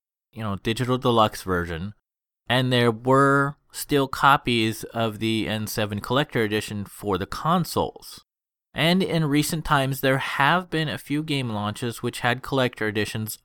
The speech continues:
only on the console. That's, like, a whole other issue. Thankfully,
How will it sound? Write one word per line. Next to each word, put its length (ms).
only 640
on 240
the 80
console. 680
That's, 220
like, 220
a 140
whole 320
other 340
issue. 500
Thankfully, 680